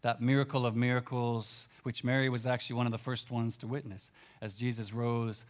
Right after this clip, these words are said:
again three days after being crucified. And yet I wonder, even if she had known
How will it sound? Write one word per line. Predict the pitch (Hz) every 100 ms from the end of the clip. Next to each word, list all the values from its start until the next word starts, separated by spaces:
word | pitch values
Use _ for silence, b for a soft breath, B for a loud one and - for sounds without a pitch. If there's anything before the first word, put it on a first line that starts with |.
| B
again | 117 117 117
three | 107 - 123
days | 113 110 101 - B B 113
after | 127 - 113
being | 113 104
crucified. | - 110 - - 107 107
And | 117
yet | 120
I | 123
wonder, | 131 151 135 113 120 - B B B B
even | 139 156
if | 143
she | 151
had | 120 151 151 123
known | 117 107 104 101